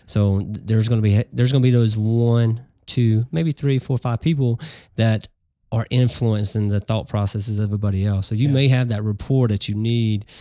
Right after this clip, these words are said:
Speaker 1: to execute whatever without any doubt, without any question.
Speaker 2: Yeah.
Speaker 1: But because of those loud, the loudest ones
Speaker 2: Yeah.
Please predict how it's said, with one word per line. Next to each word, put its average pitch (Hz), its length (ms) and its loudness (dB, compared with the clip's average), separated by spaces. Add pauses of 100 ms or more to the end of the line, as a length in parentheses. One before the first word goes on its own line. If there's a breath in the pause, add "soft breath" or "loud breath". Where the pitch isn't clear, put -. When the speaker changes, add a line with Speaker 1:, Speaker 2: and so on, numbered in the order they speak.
(300 loud breath)
Speaker 1:
to 113 380 2
execute 113 540 -2
whatever 107 380 0
without 101 340 -2
any 110 180 0
doubt, 101 360 -2
without 101 260 -2
any 101 160 -2
question. 104 680 -2
Speaker 2:
Yeah. 104 240 -6
Speaker 1:
But 104 120 0
because 104 280 0
of 98 80 0
those 101 400 0 (160)
loud, 104 580 -2 (100)
the 113 200 -6
loudest 104 560 -2
ones 107 440 -4 (140 loud breath)
Speaker 2:
Yeah. 104 200 -8